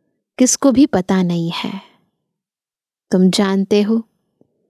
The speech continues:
यह पुरुषोत्तम संगम युग है। मनुष्य शिव जयंती भी मनाते हैं, परंतु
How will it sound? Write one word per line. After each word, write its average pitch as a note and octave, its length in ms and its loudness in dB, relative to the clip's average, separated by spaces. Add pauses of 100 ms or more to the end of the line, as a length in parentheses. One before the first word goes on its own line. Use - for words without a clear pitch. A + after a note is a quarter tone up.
(260)
यह G3+ 140 0
पुरुषोत्तम G3+ 1000 -2 (380)
संगम G3 680 0
युग F3+ 280 -2
है। E3+ 320 -6 (1500)
मनुष्य B3 440 2
शिव C4+ 320 2
जयंती F#3 640 2
भी F#3 300 -2
मनाते E3+ 560 0
हैं, F#3+ 400 -4 (1080)
परंतु F3+ 520 0